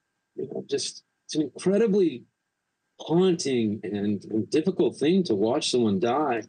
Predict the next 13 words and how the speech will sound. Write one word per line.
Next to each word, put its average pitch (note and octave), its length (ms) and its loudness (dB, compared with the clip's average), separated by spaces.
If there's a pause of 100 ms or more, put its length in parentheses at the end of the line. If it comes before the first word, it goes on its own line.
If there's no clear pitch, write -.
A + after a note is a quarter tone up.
(400)
and A#2 240 0
feel E3 380 4
like, A#2 400 -2 (480)
uh, D3+ 60 -4 (680)
that A#2+ 160 0
you B2 140 2
were, A#2 260 4
you B2+ 120 -4
were B2 60 -2
supposed C#3 520 -2
to B2+ 80 0
preserve A#2+ 460 2
life. B2 500 0